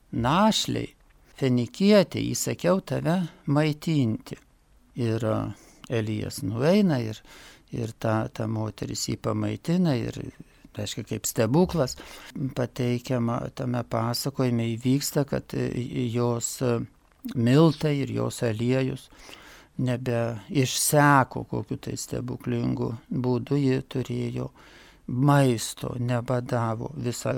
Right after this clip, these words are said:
likusį laiką. E, ir, e, čia susišaukia šita vieta, žinoma, su Luko, e, e, su Evangelija pagal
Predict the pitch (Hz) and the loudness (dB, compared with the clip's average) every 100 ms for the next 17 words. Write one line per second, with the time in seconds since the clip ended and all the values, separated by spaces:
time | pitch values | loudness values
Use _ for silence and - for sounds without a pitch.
0 | 123 131 127 127 127 123 - 123 135 160 | -4 -6 -6 -6 -8 -8 -6 2 4 4
1 | 139 - - _ _ _ - - 135 127 | 2 -4 -12 _ _ _ -14 -2 0 0
2 | 110 - - 147 131 127 127 127 127 113 | -4 -10 -2 2 2 2 2 2 0 -6
3 | - - - - - - 156 139 151 127 | -14 -20 -20 -14 -8 2 4 4 2 0
4 | - 135 131 123 156 - - - - 139 | 0 2 2 0 -6 -12 -12 -6 2 4
5 | 143 139 123 - - 135 135 135 120 123 | 4 0 -6 -6 -4 0 0 0 -2 -2
6 | 117 143 127 143 127 127 - 135 123 - | 0 -2 0 0 2 0 0 -2 -2 -6
7 | - - - - 131 196 - 131 113 - | -18 -20 -12 0 6 6 6 2 0 -2
8 | _ - 214 127 135 135 143 131 - 143 | _ -16 -10 -6 -2 -2 -2 -6 -4 2
9 | 123 120 127 127 170 143 120 - 123 120 | 2 4 4 6 6 6 2 4 2 4
10 | 123 | 0